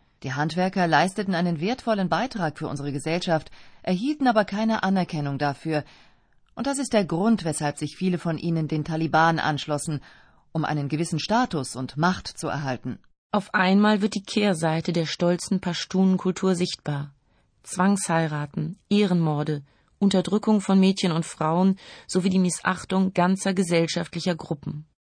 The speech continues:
Speaker 1: Ich hatte sehr früh beschlossen, nicht so zu leben.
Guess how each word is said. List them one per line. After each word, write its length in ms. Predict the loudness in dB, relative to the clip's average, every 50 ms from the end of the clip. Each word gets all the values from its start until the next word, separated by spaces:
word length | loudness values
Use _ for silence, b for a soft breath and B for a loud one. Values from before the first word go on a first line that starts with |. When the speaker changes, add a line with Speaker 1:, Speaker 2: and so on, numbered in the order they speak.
| _ _
Speaker 1:
Ich 180 | -6 -4 -2 -4
hatte 220 | -4 -2 -2 -4
sehr 320 | -2 0 2 2 2 2
früh 360 | 0 -2 -6 -2 0 2 2 2
beschlossen, 580 | 2 0 -2 0 0 0 0 0 -2 -2 -2
nicht 200 | -2 -4 -4 -4
so 140 | -6 -6 -6
zu 160 | -4 -4 -4
leben. 420 | -2 -2 -2 -2 -2 -2 -4 -6